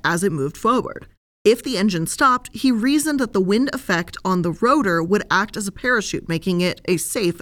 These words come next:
nearly vertical landing possible. Cierva called this basic design concept an autogrillo, and it would be the basis for all his subsequent work. The new design interested Harold enough that he purchased the rights to manufacture the Cierva Autogrillo in the U S in nineteen twenty-eight.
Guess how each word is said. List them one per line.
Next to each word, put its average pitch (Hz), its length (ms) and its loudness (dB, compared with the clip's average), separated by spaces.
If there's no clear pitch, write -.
nearly 175 380 0
vertical 202 420 0
landing 151 360 -4
possible. 190 600 -4
Cierva 320 480 0
called 214 260 -2
this 214 140 2
basic 190 360 0
design 180 380 0
concept 247 680 0
an 226 160 2
autogrillo, 160 720 -2
and 254 380 0
it - 140 0
would 220 260 0
be 320 80 2
the 320 100 -2
basis 277 400 -2
for - 200 -2
all 190 260 0
his 262 240 -4
subsequent 165 480 -4
work. - 480 -6
The 208 160 2
new 285 180 4
design 277 440 2
interested 226 500 -2
Harold 196 400 2
enough 202 420 2
that 208 280 -2
he 247 100 2
purchased 370 400 0
the 247 80 2
rights 196 300 0
to 208 100 2
manufacture 175 920 0
the 165 140 -2
Cierva 175 540 0
Autogrillo 170 600 0
in 214 180 2
the 302 80 2
U 226 180 2
S - 180 -2
in 214 120 6
nineteen 160 400 -2
twenty-eight. - 800 -6